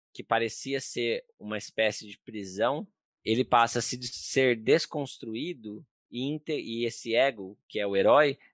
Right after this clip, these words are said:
passa a ser integrado novamente no seu meio, né? E ao ser integrado novamente no seu meio, ele tá sempre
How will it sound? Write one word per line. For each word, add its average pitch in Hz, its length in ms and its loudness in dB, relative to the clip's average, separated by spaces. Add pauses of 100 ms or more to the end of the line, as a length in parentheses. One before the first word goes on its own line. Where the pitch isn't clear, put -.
passa 120 340 4 (160)
a 110 160 6
ser 117 240 2
integrado 143 680 4
novamente 135 600 2
no 131 140 -4
seu 135 240 -4
meio, 107 360 0 (400)
né? 101 200 2
E 110 220 2
ao 139 120 6
ser 120 220 2
integrado 107 500 2
novamente 98 400 -2
no 104 60 -8
seu 104 160 -4
meio, 113 200 4
ele 120 100 0
tá 123 140 4
sempre 135 640 0